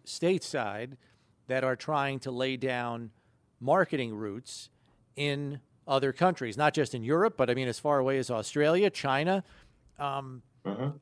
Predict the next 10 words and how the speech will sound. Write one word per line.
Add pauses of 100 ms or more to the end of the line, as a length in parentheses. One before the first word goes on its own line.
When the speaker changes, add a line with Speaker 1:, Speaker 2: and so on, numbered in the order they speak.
(120)
Speaker 1:
I, (100)
I
understand (100)
the
money-making
opportunities
tied
in
with
that,